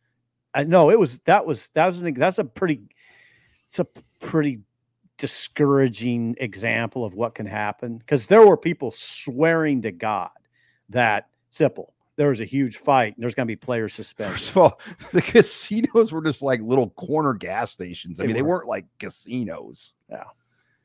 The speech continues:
Speaker 2: We went into the, the, it was called Paddy's Power or Pat, like, they had the little sports books all
Speaker 1: Yeah.
Speaker 2: over the place,
Speaker 1: You and
Speaker 2: but
Speaker 1: Rob went in there. I
Speaker 2: I went in with Andy Kennedy. We just
Speaker 1: Oh.
Speaker 2: wanna look at it, um, to see what it kinda looked like. And it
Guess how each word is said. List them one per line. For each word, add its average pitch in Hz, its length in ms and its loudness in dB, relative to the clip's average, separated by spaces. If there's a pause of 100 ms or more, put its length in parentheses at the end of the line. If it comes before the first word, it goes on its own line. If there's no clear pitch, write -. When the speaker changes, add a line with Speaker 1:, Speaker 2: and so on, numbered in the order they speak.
(280)
Speaker 2:
We 131 120 4
went 147 160 6
into 120 220 0
the, 110 120 -8
the, 123 200 -2
it - 60 -18 (420)
was 117 140 -6
called 107 220 -4
Paddy's 127 440 -2
Power 120 380 -4
or 95 80 -6
Pat, 107 240 -6
like, 101 140 -2
they 107 80 0
had 107 120 0
the 104 60 -2
little 95 180 -4
sports - 420 -8
books - 520 -16 (640)
all 95 140 -2
Speaker 1:
Yeah. 98 60 2
Speaker 2:
over 92 140 -2
the 82 80 -4
place, 76 320 -12
Speaker 1:
You 147 100 2
and 127 80 0
Speaker 2:
but 107 60 -4
Speaker 1:
Rob 110 240 0
went 98 160 -10
in 95 140 -10
there. 98 180 -8
I 101 180 -6 (280)
Speaker 2:
I 160 80 8
went 240 140 12
in 220 40 8
with 165 100 6
Andy 143 200 4
Kennedy. 113 260 2
We 110 100 2
just 120 120 -4
Speaker 1:
Oh. 127 40 -4
Speaker 2:
wanna 120 160 2
look 98 240 -2
at 71 200 -10
it, - 80 -20 (600)
um, 90 180 -6
to 87 60 -8
see - 180 -6
what 90 100 -2
it 80 120 -10
kinda 92 180 -4
looked 82 240 -6
like. 80 220 -8
And 80 180 -8 (200)
it 92 160 -8